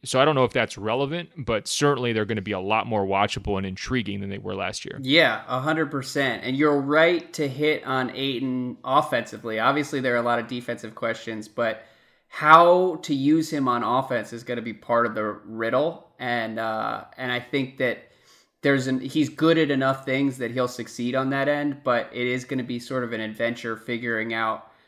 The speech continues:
Speaker 2: the best way to use him and, and how to kinda max out what he's good at. Um, as far as the Suns generally, the one thing I would add is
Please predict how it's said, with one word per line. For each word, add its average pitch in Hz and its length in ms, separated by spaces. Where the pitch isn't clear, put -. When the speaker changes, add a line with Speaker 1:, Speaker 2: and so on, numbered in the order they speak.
Speaker 2:
the 131 120
best 139 540
way 101 120
to 101 60
use 87 340
him 92 180
and, 113 200
and 117 160
how 120 240
to 120 80
kinda 117 260
max 117 460
out 113 380
what 120 260
he's 117 200
good 120 220
at. 143 420
Um, 117 480
as 143 200
far 165 340
as 139 160
the 139 100
Suns 143 400
generally, 156 840
the 143 120
one 175 180
thing 202 200
I 165 60
would 139 140
add 127 380
is 117 400